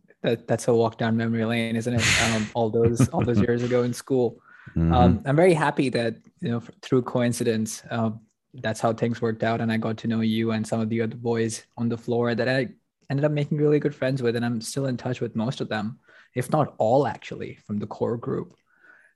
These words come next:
Speaker 1: But yeah,
Speaker 2: Yeah.
Speaker 1: I came to the U S as, um, as a kid back then. And I'm, I'm from India originally, born and raised.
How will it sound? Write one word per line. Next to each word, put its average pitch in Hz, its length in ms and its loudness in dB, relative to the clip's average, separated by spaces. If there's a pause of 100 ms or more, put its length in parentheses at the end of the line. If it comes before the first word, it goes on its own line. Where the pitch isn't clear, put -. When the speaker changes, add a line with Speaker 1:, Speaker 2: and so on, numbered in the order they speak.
(100)
Speaker 1:
But - 100 4
yeah, 185 80 10
Speaker 2:
Yeah. 185 80 12
Speaker 1:
I 143 60 6
came 147 320 2
to - 140 -8
the 135 100 -2
U 120 240 0
S 120 300 -2
as, 113 560 -2
um, 110 600 -2 (420)
as 127 100 -2
a 117 60 0
kid 117 460 -2 (300)
back - 240 -6
then. 113 260 -2
And 110 460 -2
I'm, 110 240 -4
I'm 113 160 -4
from 117 160 -2
India 113 360 2
originally, 110 460 -4
born 113 320 -4
and 113 160 0
raised. 101 440 -6